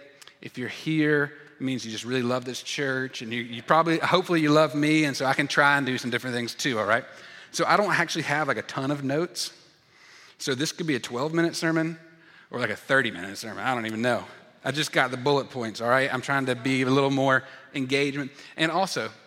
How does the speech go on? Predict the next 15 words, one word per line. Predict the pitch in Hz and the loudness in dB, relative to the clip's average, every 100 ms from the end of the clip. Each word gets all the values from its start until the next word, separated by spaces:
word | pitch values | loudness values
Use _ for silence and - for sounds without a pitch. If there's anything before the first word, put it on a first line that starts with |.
| - - - | -20 -20 -2
anything's | 190 208 170 143 | 2 2 2 0
gonna | 131 | 2
be | 123 | 4
less | 127 131 | 4 4
than | 131 | 0
what | 113 | 2
Michael | 120 160 117 | 2 2 0
did | 104 | -2
last | 117 139 - | 4 4 2
week. | - 127 | -2 -2
<laughs> | |
So | - - - 202 - | 0 0 4 4 6
I'm | 233 - | 2 2
just | - 185 - | -2 -2 -2
saying. | 180 - 156 | -4 -4 -8